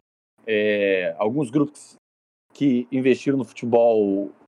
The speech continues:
já investiram no futebol americano, americano no caso da América do Norte, né? É, tanto times do Canadá quanto nos Estados Unidos e no próprio Manchester City.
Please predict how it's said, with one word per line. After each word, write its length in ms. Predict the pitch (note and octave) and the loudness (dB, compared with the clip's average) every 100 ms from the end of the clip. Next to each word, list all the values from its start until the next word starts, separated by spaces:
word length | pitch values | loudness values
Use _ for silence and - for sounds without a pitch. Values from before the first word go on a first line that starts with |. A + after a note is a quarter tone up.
| - | -8
já 160 | A2 C#3 | 0 2
investiram 340 | C#3+ B2 F3 | 2 -2 -4
no 60 | D#3+ | -6
futebol 240 | - C#3 | 0 0
americano, 720 | C#3 B2+ A2 F3 A3 E3 G#2+ - | 2 -2 -2 0 0 -4 -12 -10
americano 640 | A#2 A#2+ A#2 - D#3+ C#3+ | -8 -6 -6 -4 -4 -4
no 80 | A#2 | -10
caso 480 | - C3 A#2+ A2 G2+ _ _ _ - | -4 -4 -4 -18 -20 _ _ _ 0
da 80 | A#2 | 0
América 320 | C#3+ C3+ B2+ | 0 -2 -8
do 100 | A2+ | -6
Norte, 420 | C3+ D#3+ C3+ B2 | -2 -2 -4 -12
né? 220 | D3 A#3+ _ _ _ _ _ _ _ | -8 -10 _ _ _ _ _ _ _
É, 600 | - G#2+ G#2 G#2 G2 F#2+ F#2 | -8 -4 -4 -4 -6 -8 -8
tanto 220 | C3+ B2+ | -8 -8
times 260 | - C#3 | -4 -2
do 80 | B2 | 0
Canadá 480 | C#3 B2+ A#2 A#2+ A#2+ | 0 0 2 2 0
quanto 260 | - G#2+ A#2+ | -2 -10 -10
nos 120 | G#2+ | -6
Estados 280 | B2 A2+ A#2 | -2 -2 -4
Unidos 400 | C3 G#3+ E3+ D3+ | -2 -2 -2 -6
e 120 | D3+ | -4
no 80 | C3+ | 0
próprio 280 | C3+ A#2+ | 2 0
Manchester 420 | A#2 G#2+ - F3 D#3 | -4 -10 -10 -12 -12
City. 340 | F#3+ G3+ | -14 -16